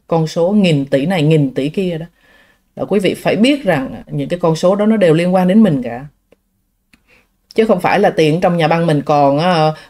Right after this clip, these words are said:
một trăm triệu, hai trăm triệu, ờ, đâu mất cắt nào đâu, thành ra đâu có mà của đâu con sót. Nghĩ như vậy á là một cái suy nghĩ rất là nông cạn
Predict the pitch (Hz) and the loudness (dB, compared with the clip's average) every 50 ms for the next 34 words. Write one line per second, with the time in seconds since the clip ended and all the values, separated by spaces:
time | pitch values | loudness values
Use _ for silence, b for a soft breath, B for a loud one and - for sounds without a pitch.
0 | B - 151 151 147 - 175 170 170 170 170 147 143 156 156 175 170 165 160 175 | B -2 -2 -2 0 0 -2 -2 0 0 2 2 2 2 2 0 0 0 0 0
1 | 165 165 160 170 156 143 131 135 143 143 b b b b b b b b _ _ | -2 -2 0 0 0 0 0 -2 -6 -6 b b b b b b b b _ _
2 | - - 139 143 139 135 139 151 151 143 147 156 165 185 208 233 247 247 - 220 | -8 -4 -4 -2 -2 -2 -2 -4 -4 -2 0 2 2 4 4 2 2 0 -4 -6
3 | 214 220 208 190 165 151 143 135 143 156 170 165 156 156 160 156 139 143 160 160 | -2 0 0 2 2 2 2 2 2 2 4 2 2 0 0 -4 -2 -2 0 0
4 | 165 160 160 160 160 165 165 170 170 165 165 160 196 202 214 220 185 180 - 143 | 0 0 0 -2 -2 -2 -4 -2 -2 -2 0 0 2 2 4 2 2 2 0 0
5 | 143 170 185 180 165 156 - 160 156 160 151 - - 185 196 202 _ _ _ _ | 0 0 0 0 -2 -2 -4 -4 -4 -4 -6 -6 -10 -10 -12 -12 _ _ _ _
6 | _ _ _ _ _ - 165 160 151 147 196 208 208 180 165 156 - - 147 156 | _ _ _ _ _ -2 0 2 2 2 4 2 2 2 2 0 0 0 -2 -4
7 | 165 170 160 143 139 143 143 135 139 - - 165 160 165 180 190 214 233 240 240 | -4 -4 -4 -4 -2 0 -2 -2 -2 -4 -4 -4 -2 -2 -2 -2 0 0 0 0
8 | 240 226 214 208 214 214 _ _ _ _ _ _ b b b b b b - - | 0 -2 -4 -6 -10 -16 _ _ _ _ _ _ b b b b b b -10 -6
9 | - 165 160 139 127 156 185 214 214 190 156 151 151 156 151 - 147 135 - | -4 -2 0 0 0 0 0 0 0 0 0 0 -2 -2 -2 -4 -4 -6 -6